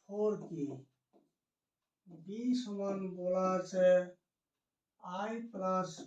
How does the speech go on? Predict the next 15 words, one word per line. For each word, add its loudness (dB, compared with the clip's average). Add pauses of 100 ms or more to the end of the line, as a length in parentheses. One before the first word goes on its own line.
(100)
টু -10 (200)
জে 6 (3000)
plus -6 (320)
K। -8 (1400)
এখানে -10
আগে -4
বের -4
করে -2
নিচ্ছি। -2 (920)
A -6 (300)
dot 0 (200)
B -2 (800)
সমান -6 (200)
দুই 0 (160)
into -2